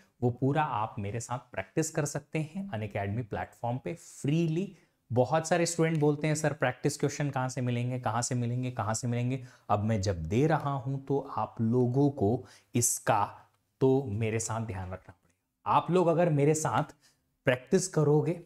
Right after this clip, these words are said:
definitely आपको बहुत फायदा होगा। प्लस के मेंबर्स में यही फायदा होता है कि वो लोग क्या है ना, कॉन्स्टेंटली क्लासेस लेते हैं, उनको सब कुछ एक जगह पे मिल जाता है और एक साथ एक के बाद एक के बाद मिलता रहता है और वो सीरियस भी रहते हैं। तो मुझे भी मजा आता है उनको और ज्यादा पढ़ाने में और ज्यादा डिस्कशन में।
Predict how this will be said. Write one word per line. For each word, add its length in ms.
definitely 520
आपको 260
बहुत 340
फायदा 260
होगा। 400
प्लस 200
के 100
मेंबर्स 480
में 80
यही 220
फायदा 320
होता 240
है 60
कि 120
वो 180
लोग 220
क्या 120
है 60
ना, 160
कॉन्स्टेंटली 680
क्लासेस 480
लेते 260
हैं, 220
उनको 240
सब 240
कुछ 160
एक 180
जगह 200
पे 100
मिल 220
जाता 280
है 160
और 100
एक 140
साथ 220
एक 140
के 80
बाद 200
एक 120
के 100
बाद 200
मिलता 420
रहता 220
है 60
और 60
वो 100
सीरियस 440
भी 120
रहते 240
हैं। 60
तो 80
मुझे 240
भी 100
मजा 160
आता 180
है 60
उनको 320
और 100
ज्यादा 220
पढ़ाने 360
में 100
और 180
ज्यादा 200
डिस्कशन 440
में। 200